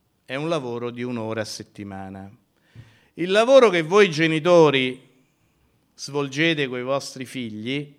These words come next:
è un lavoro quotidiano. Amen. E allora voglio parlare ai genitori. In che cosa dobbiamo essere di esempio ai nostri figli? Andiamo a vedere tutti i "ma io vi dico" di Gesù.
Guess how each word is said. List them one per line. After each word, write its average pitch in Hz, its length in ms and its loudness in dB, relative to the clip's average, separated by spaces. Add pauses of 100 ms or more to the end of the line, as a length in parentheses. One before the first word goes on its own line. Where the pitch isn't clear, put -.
è 160 160 -4
un 175 160 -2
lavoro 117 760 -6
quotidiano. 104 920 -10 (1500)
Amen. 127 560 -10 (2250)
E 202 100 -6
allora 170 360 2
voglio 156 260 -2
parlare 143 600 -4
ai 139 200 -8
genitori. 131 640 -10
In 180 80 -8
che 226 160 -12
cosa 254 300 -6
dobbiamo 170 340 -8
essere 151 380 -12
di 143 100 -12
esempio 139 480 -10
ai 123 60 -10
nostri 123 400 -14
figli? 110 520 -16 (640)
Andiamo 262 300 -2
a 262 60 0
vedere 185 420 -4
tutti 190 300 -16
i 170 80 -12
"ma 170 100 -8
io 165 240 -8
vi 151 160 -12
dico" 151 320 -12
di 139 180 -16
Gesù. 120 460 -16